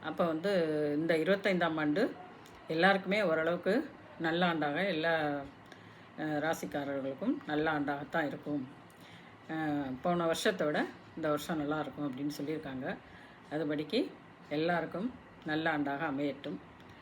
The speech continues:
எல்லாரும் நல்ல சந்தோஷமா புத்தாண்டை கொண்டாடுவதற்கு நான் இறைவனை வேண்டிக் கொள்கிறேன். இப்போ வந்து நம்ம ஒரு ஸ்வீட் ஒண்ணு பார்ப்போம். புத்தாண்டுனாலே ஸ்வீட் தானே, இனிப்பு இல்லாம புத்தாண்டு இல்ல. அதனால இனிப்பு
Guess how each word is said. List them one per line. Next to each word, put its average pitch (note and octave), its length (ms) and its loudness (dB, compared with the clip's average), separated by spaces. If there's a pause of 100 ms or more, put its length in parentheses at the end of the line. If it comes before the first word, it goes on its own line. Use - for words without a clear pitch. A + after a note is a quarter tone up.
(200)
எல்லாரும் D#3 460 0
நல்ல D3+ 180 0
சந்தோஷமா D#3 580 -2 (380)
புத்தாண்டை D#3 480 -2 (600)
கொண்டாடுவதற்கு D3+ 760 -2 (300)
நான் D3+ 240 0
இறைவனை D3+ 400 0
வேண்டிக் D3+ 300 -4
கொள்கிறேன். C#3+ 400 -4 (1500)
இப்போ E3 180 -2
வந்து D#3+ 240 0
நம்ம E3 300 0
ஒரு D3 140 2 (560)
ஸ்வீட் A3 380 2
ஒண்ணு E3 220 2 (340)
பார்ப்போம். D3+ 400 -4
புத்தாண்டுனாலே F#3 640 4
ஸ்வீட் F3 320 -4
தானே, D#3 220 -2 (560)
இனிப்பு F#3 320 2
இல்லாம E3 320 -2 (420)
புத்தாண்டு D#3 420 -2
இல்ல. C3+ 200 -4
அதனால D3+ 360 -2
இனிப்பு E3+ 380 -2